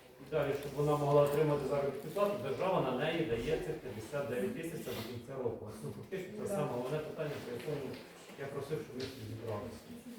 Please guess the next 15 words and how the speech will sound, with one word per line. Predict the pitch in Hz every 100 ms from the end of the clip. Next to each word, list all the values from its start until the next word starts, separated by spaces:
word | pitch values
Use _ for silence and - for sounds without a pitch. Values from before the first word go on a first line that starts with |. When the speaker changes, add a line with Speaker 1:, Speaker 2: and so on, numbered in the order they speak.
| 220
Speaker 2:
Да, | 240 240 254
ну | 320 320
і | 294 294
ще, | - 285
е, | 277 269 202 226 226 233 226 226 240
значить, | 233 - 233 - 226 202
що | 247 226
хочу | 220 220 226
сказати, | 247 247 294 - 285 - 226 226
значить, | 233 247 240 233 214 233
е, | 233 220 220 214 202 202 220
робимо | 247 220 240 240 226 220 - - - - 214
перерозподіл | 247 240 240 233 240 285 302 233 269 269 247 233 240
наших | - - 240 220 214
доходів. | 240 240 202 185 180 170